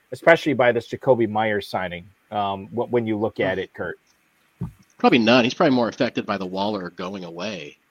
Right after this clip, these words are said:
Speaker 2: than, than
Speaker 1: Mm.
Speaker 2: another body coming in the wide receiver room. Again, it's just the, it's the job fair. They, they needed a wide receiver. They identified the people who were available, and they signed the guy who actually knew the playbook, and that just adds up to a normal business decision.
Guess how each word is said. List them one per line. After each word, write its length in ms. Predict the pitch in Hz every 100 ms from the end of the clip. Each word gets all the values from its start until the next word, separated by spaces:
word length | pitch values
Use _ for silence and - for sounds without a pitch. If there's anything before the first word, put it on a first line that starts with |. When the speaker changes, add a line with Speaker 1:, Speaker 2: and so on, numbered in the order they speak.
| -
Speaker 2:
than, 240 | 87 80 -
than 320 | 202 233 127
Speaker 1:
Mm. 40 | -
Speaker 2:
another 260 | 92 92 92
body 280 | 92 85 90
coming 280 | - 95 90
in 60 |
the 80 | 87
wide 220 | 85 82
receiver 340 | 80 - 101 90
room. 180 | 85
Again, 220 | 80 92 95
it's 160 | -
just 300 | - 90 -
the, 240 | 85 78 - _ _ _ _ _ _
it's 140 | - -
the 100 | 104
job 300 | 110 101 113
fair. 360 | 104 76 71 _
They, 140 | 85 85
they 200 | 87 87
needed 240 | 90 101
a 60 | 95
wide 200 | 95 98
receiver. 520 | 104 90 80 95 113 _ _ -
They 280 | 78 87 -
identified 580 | 127 120 90 - 92 95
the 100 | 90 _ _ -
people 260 | 110 107 95
who 80 |
were 160 | 95 98
available, 540 | 85 82 92 90 107
and 100 | 104
they 180 | 92 87 _ -
signed 300 | - 85 90
the 60 |
guy 200 | 98 98
who 100 | 92
actually 280 | 90 95 -
knew 120 | 85
the 100 | 98
playbook, 480 | - 82 85 85 113 -
and 240 | 82 73 - _ _ _ _ -
that 100 | 151
just 220 | - -
adds 220 | 131 127 123
up 180 | 120
to 120 | - 101
a 40 |
normal 280 | 95 107 90
business 360 | 92 - 92
decision. 440 | - 64 67 -